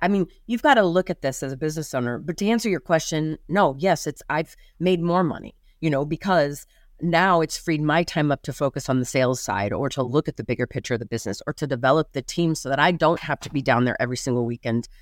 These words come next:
you know, to do shows. So the answer is yes, it's been a positive thing. And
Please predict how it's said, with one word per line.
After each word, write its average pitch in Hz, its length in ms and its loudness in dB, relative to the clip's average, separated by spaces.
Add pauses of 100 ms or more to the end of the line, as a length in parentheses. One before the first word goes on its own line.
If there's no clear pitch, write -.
(160)
you 147 80 0
know, 135 80 0
to - 100 -10
do 139 160 -6
shows. 117 300 -2
So 151 240 0 (320)
the 170 180 2
answer 180 280 4
is 151 260 -2 (520)
yes, 170 380 2
it's 139 140 -6
been 147 160 0
a - 40 0
positive 147 520 -2
thing. 98 400 -2 (340)
And 147 300 2